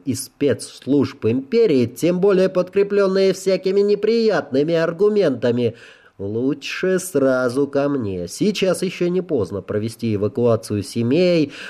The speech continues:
устранение недоразумений с правосудием и прочее. Кому нужны деньги, сообщите сколько.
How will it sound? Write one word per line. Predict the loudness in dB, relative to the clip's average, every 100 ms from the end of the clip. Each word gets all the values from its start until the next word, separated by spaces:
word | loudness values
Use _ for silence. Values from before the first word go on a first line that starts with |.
| -2
устранение | -2 0 0 2 2 2 4 4
недоразумений | 2 2 0 0 0 0 2 2 2
с | -2
правосудием | -2 0 0 -2 -4 2 2 4
и | 2
прочее. | 2 2 2 0 -2 -2
Кому | -2 -4 0 2
нужны | 2 0 2 0
деньги, | 2 2 2 2 0 0
сообщите | 0 -2 -2 -6 -8 -6 -6
сколько. | -6 -2 -2 -2 -10